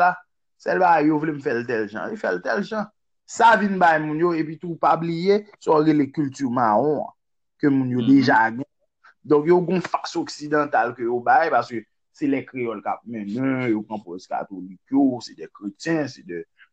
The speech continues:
Yo moutre yo pi oksidanto. Yo tandiske dan la pratik, yo tout moun rantre nan bagay la.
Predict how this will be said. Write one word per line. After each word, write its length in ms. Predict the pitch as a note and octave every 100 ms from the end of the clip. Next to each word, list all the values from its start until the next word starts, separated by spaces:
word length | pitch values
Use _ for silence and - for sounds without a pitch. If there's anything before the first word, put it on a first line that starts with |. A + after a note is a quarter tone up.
| -
Yo 140 | B2+
moutre 400 | B2+ A#2+ A2+ -
yo 80 | A#2
pi 160 | A#2 G3+
oksidanto. 800 | D#3+ - C3+ C3 A#2 G#2+ C3+ C3 - _ _ -
Yo 320 | A2+ A#2+ G2 G2 F#2
tandiske 460 | C#3+ C3+ - C3 G#2+
dan 160 | B2+
la 120 | D#3+
pratik, 600 | D#3 E3+ E3 - C4+ D4 _ _ _ B3+
yo 160 | C4 A#3+ -
tout 160 | F4+
moun 160 | A#3 G#3
rantre 300 | G3+ F3+ D#3+
nan 160 | D#3 D#3
bagay 320 | E3 E3+ F3 G#4
la. 160 | F#4